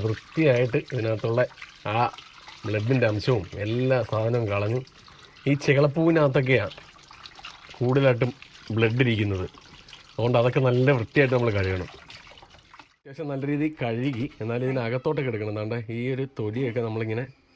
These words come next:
കട്ട് ചെയ്തെടുത്തിട്ട്, ദാണ്ടെ ഈ കറുത്ത ഭാഗങ്ങളൊക്കെ ഇല്ലേ, ഇതൊക്കെ നല്ലപോലെ നല്ല വൃത്തിയാക്കി എടുത്താൽ നല്ല തലക്കറി അടിക്കാൻ കേട്ടോ. എന്താണ് ഇവിടെയൊക്കെ ഒന്ന് നമ്മൾ ഉണ്ടോ? മീൻ അവിടെ നമ്മൾ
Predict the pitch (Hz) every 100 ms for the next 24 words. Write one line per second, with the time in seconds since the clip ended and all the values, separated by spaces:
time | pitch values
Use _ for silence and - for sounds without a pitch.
0 | _ _ _ _ _ 98 - - 139 107
1 | 101 101 123 135 - 120 110 110 117 120
2 | 139 131 123 123 110 95 90 - _ -
3 | - - - - - - 104 - 110 101
4 | 101 110 110 104 107 117 - - - 73
5 | 101 117 104 107 - 147 123 120 123 113
6 | 135 139 - _ _ - - - 107 110
7 | 104 104 107 123 123 101 104 101 98 95
8 | 101 107 107 107 104 110 104 113 - -
9 | - - - - - - - 107 110 -
10 | - - - - - - - - - -
11 | 117 92 - _ - - - _ _ -
12 | 110 147 170 160 156